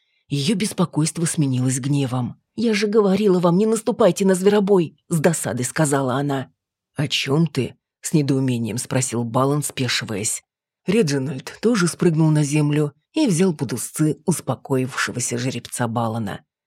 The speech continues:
«О зверобое, на который ты вчера наступил», — ответила Мюри мужу.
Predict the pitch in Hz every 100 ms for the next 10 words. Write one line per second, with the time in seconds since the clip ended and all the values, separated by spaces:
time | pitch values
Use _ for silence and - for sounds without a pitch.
0 | _ - 208 196 202 185 170 202 156 147
1 | 143 156 175 165 180 - 160 165 151 175
2 | - 156 139 _ _ - - 139 127 135
3 | 139 139 151 156 147 131 -